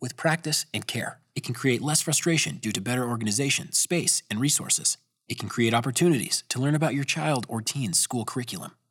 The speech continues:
Tomorrow, in the long term, your child or teen builds skills in collaboration and cooperative goal setting. Your child or teen builds skills in responsible decision-making, hard work, and persistence. Your child or teen gains independence, life skills competence, and self-sufficiency.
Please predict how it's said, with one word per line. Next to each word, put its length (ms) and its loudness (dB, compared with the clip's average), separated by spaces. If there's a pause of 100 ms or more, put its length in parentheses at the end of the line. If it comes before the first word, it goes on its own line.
(140)
Tomorrow, 420 2
in 100 -6
the 80 0
long 240 2
term, 260 -6 (400)
your 140 4
child 340 0
or 40 -2
teen 280 0
builds 240 0
skills 400 2
in 140 -8
collaboration 760 0
and 100 -4
cooperative 460 -2
goal 200 2
setting. 280 0 (220)
Your 160 -4
child 280 0
or 60 0
teen 220 -2
builds 220 0
skills 440 2
in 80 -4
responsible 520 0
decision-making, 640 0 (120)
hard 220 2
work, 360 0
and 120 -8
persistence. 580 0 (140)
Your 120 0
child 300 0
or 60 2
teen 240 2
gains 280 2
independence, 640 0 (100)
life 240 0
skills 260 2
competence, 640 0
and 100 0
self-sufficiency. 840 0